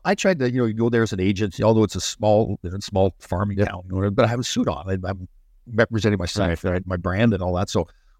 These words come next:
Speaker 1: on look at, so it's after the game. That, there's really nothing going on. There's no, it wasn't in, there to talk to Babcock to, uh, to reprimand him for something he was doing to the coaches or the players or anything.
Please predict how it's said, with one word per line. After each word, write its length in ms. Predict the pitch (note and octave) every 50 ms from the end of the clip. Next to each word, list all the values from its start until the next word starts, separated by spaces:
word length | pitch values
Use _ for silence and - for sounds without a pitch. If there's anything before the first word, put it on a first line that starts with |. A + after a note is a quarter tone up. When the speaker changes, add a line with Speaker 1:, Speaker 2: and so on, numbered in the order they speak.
| -
Speaker 1:
on 100 | G#2 G2+
look 200 | G2 G2+ - -
at, 100 | C#3 C#3+
so 200 | - - B2+ A#2
it's 100 | C3 -
after 240 | F#3 G#3 - - F3
the 60 | D3
game. 260 | A2 B2 C#3 C#3+ D3
That, 140 | C3+ A2+ - -
there's 240 | C#3 D3 B2+ D3+
really 160 | A#3 C#4 A#3+ F#3
nothing 320 | C3+ D#3+ - - C#3 A2+
going 240 | A2+ G#2+ G2+ E2+ F#2
on. 180 | B2 C3+ A2+
There's 160 | E2 F2 F2+ F#2
no, 200 | B2 A#2 A2+ -
it 140 | - G#2+ F#2
wasn't 240 | A2+ A#2+ - A2+ - _ _ -
in, 120 | A2 A#2+ - - - -
there 180 | - A2+ G#2 G#2
to 120 | - E2 -
talk 280 | - - F2+ F2+ - -
to 60 | G2+
Babcock 520 | E2 F2+ F2+ - - - - F2+ F2+ -
to, 180 | - G2+ E2+ - - _ _ _ _ _ _ _ -
uh, 180 | E2+ E2+ F2 F2 G2 _ _ _ _ -
to 100 | A#2 F2+
reprimand 520 | F2+ F2+ G2 G2+ - G#2+ F2+ G2+ G2 G2+
him 40 | F2+
for 80 | -
something 240 | F#2 - - F#2 F#2
he 40 | F#2
was 40 | F2
doing 140 | - G#2 F#2
to 20 |
the 60 | F2
coaches 340 | - - G2 G2+ - F2+ E2+
or 80 | A2 -
the 200 | - G#2+ G2+ F#2
players 280 | - A#2 A#2 A2 F#2+ G2
or 40 |
anything. 160 | F#2 G2 F#2+